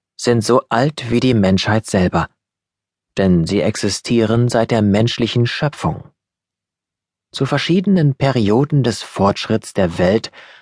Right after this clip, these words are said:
haben Menschen bis zu einem gewissen Grad die Existenz eines solchen Gesetzes geahnt. Aber bis jetzt hat man es nicht vermocht,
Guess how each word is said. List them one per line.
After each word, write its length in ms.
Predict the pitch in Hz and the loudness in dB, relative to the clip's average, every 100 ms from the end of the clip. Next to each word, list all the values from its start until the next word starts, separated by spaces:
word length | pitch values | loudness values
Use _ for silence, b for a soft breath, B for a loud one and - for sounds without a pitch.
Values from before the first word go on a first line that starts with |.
| B B | B B
haben 400 | - 101 - 147 | -2 -2 2 2
Menschen 540 | 113 104 113 - 147 151 - | 4 2 0 2 2 2 -2
bis 160 | 135 | -6
zu 120 | - 135 | -2 0
einem 260 | 135 131 | 2 0
gewissen 520 | 131 110 135 - 147 | 0 0 0 0 -2
Grad 480 | - 101 180 202 - b b b _ - | -2 -2 0 -2 -6 b b b _ -4
die 120 | 101 | -2
Existenz 840 | 117 110 110 - - 110 147 - - | -2 -2 -4 -4 -2 0 0 -2 -8
eines 300 | - 139 131 | -2 -2 0
solchen 360 | 104 101 - 92 | 0 0 2 0
Gesetzes 520 | 82 95 92 104 - | 2 -2 0 -2 0
geahnt. 540 | 127 156 143 85 - _ _ _ _ _ _ _ _ _ 123 | -2 0 0 -2 -6 _ _ _ _ _ _ _ _ _ -4
Aber 280 | 113 101 | 0 0
bis 180 | 95 92 | 0 -2
jetzt 320 | 104 120 - | 0 -2 -2
hat 140 | 107 104 | -4 0
man 160 | 107 | 2
es 260 | 104 95 - | 2 -2 0
nicht 300 | 95 110 - | 0 0 -4
vermocht, 680 | - 101 92 107 - - | -2 2 2 2 -2 -14